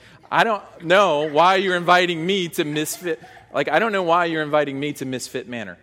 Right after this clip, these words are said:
you know? And then, but at the same time, he began to tell me, he's like, "There's a group of us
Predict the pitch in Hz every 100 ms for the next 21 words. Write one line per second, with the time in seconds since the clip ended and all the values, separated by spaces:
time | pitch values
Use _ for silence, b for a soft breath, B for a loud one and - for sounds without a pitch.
0 | _ 123 135 180 B B B 151 156 170
1 | 170 190 185 _ _ - 139 160 _ _
2 | _ - 151 - 160 - 196 196 180 208
3 | 220 123 151 175 _ b b b b b
4 | 139 139 - 135 160 147 - 175 170 135
5 | 131 131 147 160 160 131 127 143 151 104
6 | 95 104 147 -